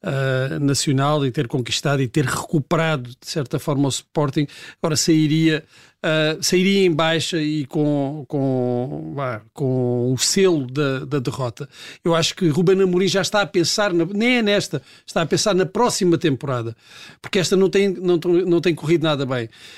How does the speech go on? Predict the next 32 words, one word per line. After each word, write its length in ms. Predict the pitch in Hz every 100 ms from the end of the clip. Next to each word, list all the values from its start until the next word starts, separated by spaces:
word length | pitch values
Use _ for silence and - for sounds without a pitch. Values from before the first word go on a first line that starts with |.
| -
E 220 | 170 196
essa 220 | 220 -
é 20 | 190
que 80 |
vai 120 | 185 175
ser 160 | 180
decisiva. 520 | 135 170 135 143 127 131
Eu 140 | 170
acredito 460 | 175 180 180 160 -
que 100 | -
se 160 | -
Ruben 340 | 151 185 190 190
Amorim 440 | 185 185 165 127 - - - _ 160
não 300 | 185 247 185
tiver 320 | 196 175 196
sucesso 560 | - 151 196 170 -
na, 220 | 160 185 196
na 180 | 180
próxima 580 | 175 - 233 240 202 170
temporada, 600 | 160 156 135 151 156 160 165 _ - _ -
não 140 | 151
vai 160 | 156 160
cumprir 400 | 156 147 156 156
o 80 |
contrato 460 | 135 156 143 135 135
até 120 | 117
ao 120 | 131
fim. 240 | 113 131 110 - - - - -
Ah, 260 | 156 151
mas, 560 | 175 170 175 165 165 -
ah, 1080 | 180 147 143 147 151 147 147 160 165 127 170 -
conhecendo 720 | 175 151 - 180 170 147 123